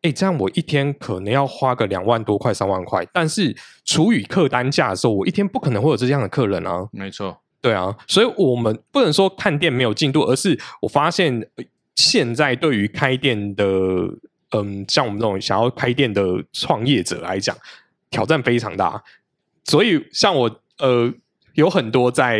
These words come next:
Speaker 1: 例如说也在这附近，就是在忠孝复兴站那附近，房子有一整片全部都是空着的。
Speaker 2: 东区那边的。
Speaker 1: 对，东区那边几乎都是。那你会觉得，诶，这么好的店面，可是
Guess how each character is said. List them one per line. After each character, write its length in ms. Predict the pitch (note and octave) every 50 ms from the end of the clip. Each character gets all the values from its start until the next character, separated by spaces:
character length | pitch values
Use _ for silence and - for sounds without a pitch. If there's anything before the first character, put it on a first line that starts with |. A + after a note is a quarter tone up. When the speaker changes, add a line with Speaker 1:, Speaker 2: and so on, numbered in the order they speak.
| G#2 G2+
Speaker 1:
例 100 | A#2 B2+
如 100 | A2+ G#2+
说 160 | G#2 G#2+ G2+
也 60 | G2+
在 120 | G2 A#2 A2+
这 140 | A2+ D#3+ C#3+
附 180 | - D#3+ C3
近， 200 | A#2+ - B2 G2+
就 80 | G#2 G#2+
是 160 | G#2+ G#2+ G2+
在 340 | - G#2+ G2+ G2+ G2+ G2 F2 - - - _ _ _ _ -
忠 220 | - A2 A#2+ B2+
孝 180 | A#2+ - B2+ G#2+
复 140 | - C#3 A#2
兴 180 | - A2+ G#2+
站 140 | G#2+ A#2 G2+
那 80 | G#2 G2
附 160 | - A2+ G2
近， 200 | - G2 E2 E2+ - - - - _ _ _ _ _ -
房 200 | - G2+ C3 D#3
子 140 | - C3+ G#2
有 100 | F#2 -
一 80 | - E3
整 200 | C#3+ - F#2+ E2 E2+
片 200 | - - A2 F2+
全 180 | F2+ - G2+ F#2
部 100 | F#2+ G2
都 100 | F#2+ F#2
是 100 | - F#2
空 300 | - - - - G#2+ G2+
着 140 | - - -
的。 80 | - - _ _ _
Speaker 2:
东 220 | - - A#2 B2+ A#2+
区 200 | - A2+ A#2 A2
那 120 | G#2 G#2
边 20 |
的。 60 | G2 A#2
Speaker 1:
对， 80 | G#2
东 160 | F#2+ A2 A#2+
区 140 | A#2 - A#2+
那 80 | G#2+ G2+
边 160 | G2+ G2+ G2
几 180 | - - G#2 G2
乎 160 | A2 G2+ G2
都 160 | F#2+ F2+ F2+
是。 200 | - - - G#2
那 100 | C#3+ G3+
你 160 | G#3 F3+ D#3 C3+
会 140 | D3 A#3
觉 180 | A3+ - D3 C3+
得， 60 | -
诶， 100 | - F3
这 140 | E3+ - A#3
么 80 | G3 D#3+
好 200 | - A#2 G#2+ G#2+
的 60 | -
店 140 | D#3 D3+ B2+
面， 200 | D3+ D#3+ B2+ G#2
可 120 | - A2+
是 260 | G#2+ C#3+ D3+ B2+ F#2+